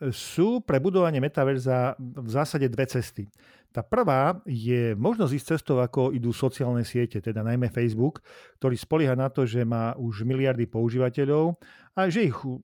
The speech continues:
údaje, s ktorými zatiaľ voľne disponuje, používa a používateľia sa teda podľa neho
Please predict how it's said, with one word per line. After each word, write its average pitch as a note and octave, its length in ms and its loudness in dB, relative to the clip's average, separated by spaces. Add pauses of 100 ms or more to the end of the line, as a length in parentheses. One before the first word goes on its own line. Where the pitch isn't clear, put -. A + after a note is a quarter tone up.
údaje, D3+ 800 2
s D3 160 -16
ktorými C3 240 0
zatiaľ A#2+ 400 0
voľne C3+ 240 0
disponuje, B2 800 -2
používa A#2+ 560 0
a C3 80 0
používateľia D3 560 0
sa C3+ 160 -4
teda C3 320 0
podľa C3+ 240 0
neho C3 220 2